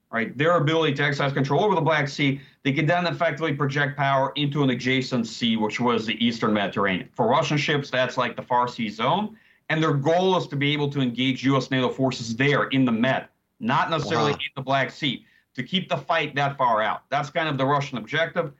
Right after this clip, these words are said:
Speaker 1: That's why you see a permanent standing Russian squadron,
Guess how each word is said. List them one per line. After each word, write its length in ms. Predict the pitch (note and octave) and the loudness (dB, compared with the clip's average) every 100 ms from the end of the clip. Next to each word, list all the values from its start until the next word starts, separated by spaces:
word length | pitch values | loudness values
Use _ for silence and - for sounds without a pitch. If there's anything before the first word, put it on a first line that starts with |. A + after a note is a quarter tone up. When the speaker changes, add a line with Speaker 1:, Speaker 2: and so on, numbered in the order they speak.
| _ - | _ -12
Speaker 1:
That's 160 | A#2+ A#2+ | -10 -2
why 200 | A#2+ C3 | 0 2
you 40 | |
see 160 | C#3 C3 | -2 -6
a 40 | |
permanent 360 | - B2 A#2 A2 | -4 -4 -2 -6
standing 400 | - A#2 G#2+ G2 | -4 -4 -4 -2
Russian 520 | G2+ G#2+ - F#2+ F#2 _ _ | 0 0 0 -4 -6 _ _
squadron, 880 | - - B2 B2 B2+ A#2+ B2 A2 G#2+ | -12 -4 2 4 4 2 0 -2 -6